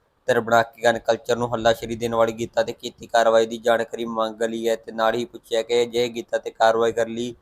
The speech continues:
ਸੈਂਸਰ ਬੋਰਡ ਨੂੰ ਕੀ ਸਿਫਾਰਿਸ਼ ਕੀਤੀ ਗਈ ਹੈ। ਦਰਅਸਲ ਪੰਜਾਬ ਸਰਕਾਰ ਦੇ ਕੋਲੋਂ ਪਿਛਲੀ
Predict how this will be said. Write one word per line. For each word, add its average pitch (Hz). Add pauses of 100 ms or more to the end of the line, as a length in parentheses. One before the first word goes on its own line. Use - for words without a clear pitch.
(460)
ਸੈਂਸਰ 120
ਬੋਰਡ 117
ਨੂੰ 120
ਕੀ 117
ਸਿਫਾਰਿਸ਼ 113
ਕੀਤੀ 113
ਗਈ 113
ਹੈ। 113
ਦਰਅਸਲ 113
ਪੰਜਾਬ 113
ਸਰਕਾਰ 110
ਦੇ 110
ਕੋਲੋਂ 113
ਪਿਛਲੀ 117